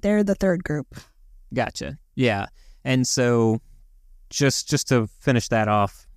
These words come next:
Speaker 2: like, and, and reiterate, that the Israeli government needs to worry about the Israeli people,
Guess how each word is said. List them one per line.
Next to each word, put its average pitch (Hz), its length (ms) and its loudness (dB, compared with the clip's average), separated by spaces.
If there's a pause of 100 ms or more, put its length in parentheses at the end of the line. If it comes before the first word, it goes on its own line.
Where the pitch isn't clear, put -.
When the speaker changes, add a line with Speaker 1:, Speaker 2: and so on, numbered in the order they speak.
Speaker 2:
like, 117 300 -4 (340)
and, 107 220 2
and 117 180 0
reiterate, 107 640 2 (460)
that 101 320 0 (180)
the 104 140 2
Israeli 104 300 2
government 135 400 2
needs 123 180 0
to 123 80 0
worry 120 120 4
about 113 200 2
the 113 100 0
Israeli 107 360 2
people, 147 460 0